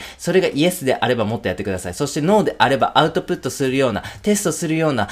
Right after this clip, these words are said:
勉強方法に切り替えていただくというのが効率のいい勉強方法になってまいります。ということで、えー、それをですね、象徴的に表すようなエピソードがございます。偉人たちの習慣でございます。それはカフェに行くということでございます。はい。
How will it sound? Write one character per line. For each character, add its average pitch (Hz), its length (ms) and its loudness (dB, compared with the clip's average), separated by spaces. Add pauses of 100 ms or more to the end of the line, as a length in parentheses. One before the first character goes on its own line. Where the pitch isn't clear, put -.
(180)
勉 117 180 2
強 117 160 4
方 104 160 -2
法 80 140 -8
に 78 80 -12
切 - 160 -10
り 110 100 -2
替 117 160 2
え 110 60 0
て 117 80 -2
い 107 100 -2
た - 100 2
だ 117 100 2
く 104 80 -8
と 104 100 -2
い 95 80 2
う 95 40 -2
の 92 60 -4
が 87 100 -6
効 117 200 2
率 107 200 -6
の 104 80 -2
い 98 40 -2
い - 20 -2
勉 98 200 -2
強 104 140 0
方 101 220 2
法 120 140 4
に 175 120 4
な 107 100 4
っ - 60 -6
て 92 120 -4
ま 85 120 -6
い 85 40 -8
り 85 60 -8
ま 87 80 -6
す。 - 80 -10
と 139 100 2
い 135 60 4
う 123 40 0
こ 117 100 -2
と 110 100 -2
で、 85 140 -4 (260)
え 101 100 -2
ー、 - 20 -2
そ 180 140 -2
れ 214 100 8
を 202 80 6
で 127 100 2
す - 80 -8
ね、 95 60 -4
象 202 240 2
徴 202 160 2
的 185 180 0
に 180 180 -2
表 170 280 6
す 170 140 -4
よ 165 100 2
う - 20 2
な 117 120 0 (200)
エ 151 120 8
ピ 151 60 0
ソ 127 160 2
ー - 20 4
ド 117 100 4
が 131 100 6
ご 110 100 4
ざ 101 100 2
い 98 60 2
ま 95 60 -2
す。 - 120 -12
偉 147 120 2
人 156 200 2
た 117 100 0
ち - 80 -6
の 98 60 -4
習 113 200 -2
慣 104 200 0
で 98 100 -2
ご 98 100 -4
ざ 95 120 -2
い 92 40 -2
ま 90 100 -6
す。 - 80 -10
そ 113 80 -4
れ 107 60 0
は - 60 -10
カ 190 160 2
フ 196 120 2
ェ 175 40 4
に 165 200 0
行 123 80 -2
く 135 120 0
と 113 120 0
い 104 80 4
う 101 40 -2
こ 107 120 -2
と 98 100 -6
で 90 100 -2
ご 92 120 -6
ざ 92 120 -2
い 87 60 -2
ま 87 100 -8
す。 101 180 -8 (240)
は 107 140 0
い。 95 60 -2